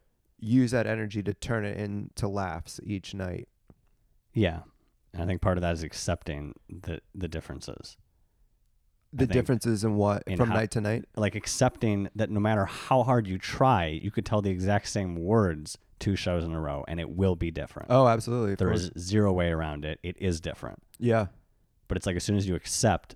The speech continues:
Speaker 2: that it will be different and you start to embrace that more,
Speaker 1: Mm-hmm.
Speaker 2: then you can start to ride the difference.
Speaker 1: Yeah.
Speaker 2: And you, like, notice, like, what makes it unique. And it's like,
Speaker 1: Yeah.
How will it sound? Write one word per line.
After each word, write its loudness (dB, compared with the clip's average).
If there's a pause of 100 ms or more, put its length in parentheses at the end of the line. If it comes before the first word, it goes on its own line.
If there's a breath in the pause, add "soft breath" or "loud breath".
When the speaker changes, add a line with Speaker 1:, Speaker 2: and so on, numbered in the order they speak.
(140)
Speaker 2:
that 0
it 0
will 2
be -2
different -4
and -6
you -4
start -4
to -6
embrace -4
that -2
more, -2
Speaker 1:
Mm-hmm. 0
Speaker 2:
then -2
you -2
can -8
start -2
to 0
ride 2
the -6
difference. -4
Speaker 1:
Yeah. 4
Speaker 2:
And -2
you, -4
like, -4
notice, 2
like, -4
what -2
makes -4
it -8
unique. -2
And -6
it's -8
like, 0
Speaker 1:
Yeah. 0